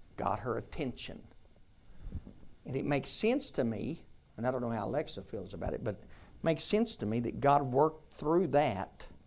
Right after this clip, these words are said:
so that one day she would sit here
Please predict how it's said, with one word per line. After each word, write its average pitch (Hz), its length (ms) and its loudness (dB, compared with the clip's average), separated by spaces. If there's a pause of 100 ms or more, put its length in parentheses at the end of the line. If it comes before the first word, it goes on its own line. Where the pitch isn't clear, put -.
(520)
so - 200 0
that 120 140 2
one 147 300 2
day 131 180 6
she 131 240 -6
would 113 160 -6
sit - 300 -2
here 117 500 -2